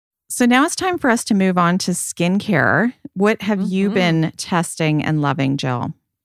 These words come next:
Speaker 2: Well, I know in our Facebook chat room, we had a lot of requests for vitamin C, and it is just so overwhelming out there. Every single brand has a vitamin C. So we did our best to find a really good dupe.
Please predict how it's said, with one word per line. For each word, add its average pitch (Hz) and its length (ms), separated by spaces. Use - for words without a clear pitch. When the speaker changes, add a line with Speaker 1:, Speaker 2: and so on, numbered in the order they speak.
Speaker 2:
Well, 214 140
I 214 100
know 208 260
in 226 160
our 226 80
Facebook 175 440
chat 156 260
room, 165 160
we 165 120
had 165 180
a 165 60
lot 190 360
of 180 80
requests 160 480
for 165 160
vitamin 151 420
C, 151 520
and 190 380
it 208 180
is 226 180
just - 240
so 175 280
overwhelming 160 520
out 165 140
there. 165 180
Every 160 240
single 156 280
brand 180 320
has 170 140
a 175 40
vitamin 160 420
C. 151 360
So 156 260
we 165 300
did 165 160
our 160 120
best 151 360
to 170 80
find 151 480
a 160 60
really 151 280
good 180 220
dupe. 139 320